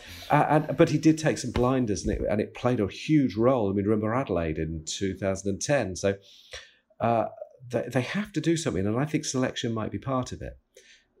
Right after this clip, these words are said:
They've gotta get better, because it's, you know, those bowlers have been asked to take fourteen, make fourteen chances every, every game and,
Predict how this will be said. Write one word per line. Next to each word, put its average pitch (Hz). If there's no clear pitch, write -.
They've 104
gotta 151
get 107
better, 120
because 107
it's, -
you 117
know, 131
those 127
bowlers 127
have -
been 98
asked 98
to -
take -
fourteen, 98
make -
fourteen 101
chances 95
every, 87
every 90
game 127
and, 82